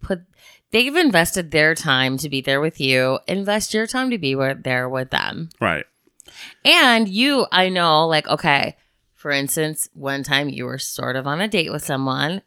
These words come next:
Speaker 1: and they ended, well, okay, granted, I ended up being there, <laughs> but they ended up, like, being on their phone and, like, their Tinder and, like, "Oh, this is, like, someone who I'm gonna go out with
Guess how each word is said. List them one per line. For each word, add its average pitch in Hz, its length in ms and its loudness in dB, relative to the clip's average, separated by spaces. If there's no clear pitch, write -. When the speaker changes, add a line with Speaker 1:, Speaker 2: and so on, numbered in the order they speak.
Speaker 1:
and 143 600 -4
they 165 380 0
ended, 143 380 -2
well, - 240 -10
okay, 131 240 -10
granted, 143 500 0
I 151 200 0
ended 147 260 0
up 139 120 -4
being 143 280 0
there, 131 400 0
<laughs> - 260 -20
but 165 640 4
they 165 340 4
ended 233 200 4
up, 185 240 4
like, 156 260 2
being 160 260 2
on 185 140 2
their 226 140 -4
phone 311 380 0
and, 170 300 0
like, 165 440 -8
their 180 160 2
Tinder 202 580 2
and, 151 160 2
like, 143 220 0
"Oh, 214 240 2
this 185 180 -6
is, 185 100 -10
like, 170 140 -2
someone 160 220 -2
who 190 60 0
I'm 175 60 -2
gonna 165 120 -6
go 143 80 -2
out 156 160 -2
with - 20 -14